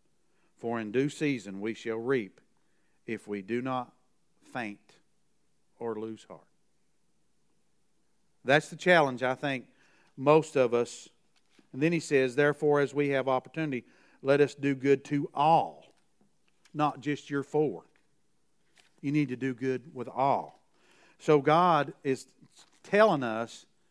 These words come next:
not to get weary in doing the right thing, staying engaged, because we will reap if we hang in there. That's a word for all of us. So I'll guarantee you, everybody in this building sometimes gets frustrated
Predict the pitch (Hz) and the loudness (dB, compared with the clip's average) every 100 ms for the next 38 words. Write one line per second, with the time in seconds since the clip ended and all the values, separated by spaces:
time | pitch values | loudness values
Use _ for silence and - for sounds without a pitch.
0 | _ _ _ _ 147 165 185 165 151 147 | _ _ _ _ 2 4 4 0 -2 -4
1 | 135 135 120 117 113 123 113 107 107 110 | -2 -2 -2 -6 -8 -8 -8 -8 -8 -10
2 | 110 107 110 107 - 123 117 110 101 110 | -12 -12 -14 -16 -12 -10 -8 -10 -10 -8
3 | 104 107 - _ _ _ _ _ _ _ | -8 -12 -18 _ _ _ _ _ _ _
4 | _ 113 - 123 107 135 135 143 147 139 | _ -12 -6 -6 -4 -4 -4 -2 -2 -2
5 | 151 110 - _ _ _ _ _ _ _ | -4 -4 -10 _ _ _ _ _ _ _
6 | _ _ 113 - 110 104 110 110 98 87 | _ _ -14 -12 -12 -10 -10 -10 -12 -16
7 | 82 _ _ _ _ _ _ _ - 160 | -20 _ _ _ _ _ _ _ -6 -6
8 | 180 160 160 147 131 131 135 107 90 - | -4 0 0 0 -2 0 0 -4 -10 -20
9 | _ _ _ _ _ _ _ - 160 175 | _ _ _ _ _ _ _ -2 2 2
10 | 170 185 185 185 175 139 165 170 175 180 | 2 -4 -2 0 0 2 0 0 -2 -4
11 | 170 165 180 151 113 104 131 123 127 117 | -8 -4 -2 -2 -8 -12 -12 -10 -10 -10
12 | 110 117 113 - 143 139 - 107 101 90 | -10 -10 -12 -8 -6 -6 -10 -14 -14 -16